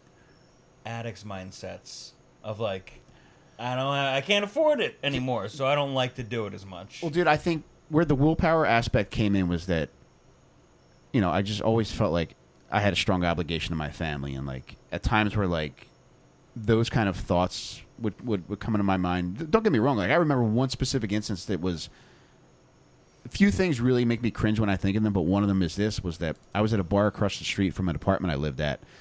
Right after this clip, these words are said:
Speaker 2: and the guy I was talking to said he could get Coke if I wanted it. And I didn't have any mon-, any more money in my pocket. It was getting close to closing time. I just bought my last beer,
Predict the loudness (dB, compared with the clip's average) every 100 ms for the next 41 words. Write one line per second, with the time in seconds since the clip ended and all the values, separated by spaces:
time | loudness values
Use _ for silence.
0 | -20 -20 -20 _ _ 0 0 2 4 4
1 | 2 0 0 0 -2 -4 -2 -2 -4 -10
2 | -16 -4 0 2 0 -4 -6 -2 0 -2
3 | -2 -4 0 0 0 -4 -12 -20 -20 -20
4 | -6 -4 0 0 2 0 0 2 2 0
5 | 0 0 2 2 0 0 -2 -4 -6 -6
6 | -4 -4 -2 0 -2 -2 -2 -2 -2 0
7 | 0 -2 -2 -4 -2 -2 0 0 0 -2
8 | 0 0 0